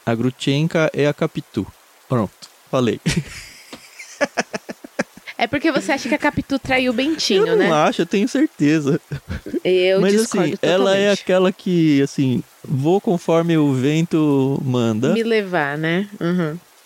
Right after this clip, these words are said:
Speaker 1: Eu construo a verdade que me é conveniente aqui. Se eu preciso me lançar aos braços de alguém e fazer, se alguém se convencer de que ele é a última bolacha do pacote, eu vou fazer isso, seja por um,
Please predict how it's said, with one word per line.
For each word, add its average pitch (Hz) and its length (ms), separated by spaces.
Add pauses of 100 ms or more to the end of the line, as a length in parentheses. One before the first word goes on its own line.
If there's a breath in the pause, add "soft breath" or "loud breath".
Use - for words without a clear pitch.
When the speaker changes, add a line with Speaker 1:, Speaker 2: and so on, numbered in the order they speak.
(120)
Speaker 1:
Eu 160 100
construo 175 600
a 165 60
verdade 135 520
que - 140
me 131 140
é 127 100
conveniente 123 760
aqui. 220 540 (260)
Se - 220
eu 165 80
preciso 135 920
me 127 120
lançar 131 320
aos 135 120
braços 127 340
de 127 100
alguém 120 260
e 117 60
fazer, 117 520
se - 160
alguém 113 280
se - 100
convencer 113 640
de 107 100
que 113 260
ele 113 240
é 113 40
a 113 60
última 120 340
bolacha 110 340
do - 80
pacote, - 420
eu 120 60
vou 123 160
fazer 117 300
isso, 175 420
seja 139 320
por 127 220
um, 117 280